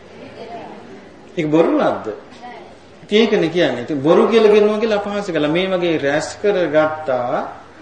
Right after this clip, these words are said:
ඉතින් මේ නිසා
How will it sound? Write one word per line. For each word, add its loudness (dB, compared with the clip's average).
ඉතින් 0
මේ 4
නිසා -2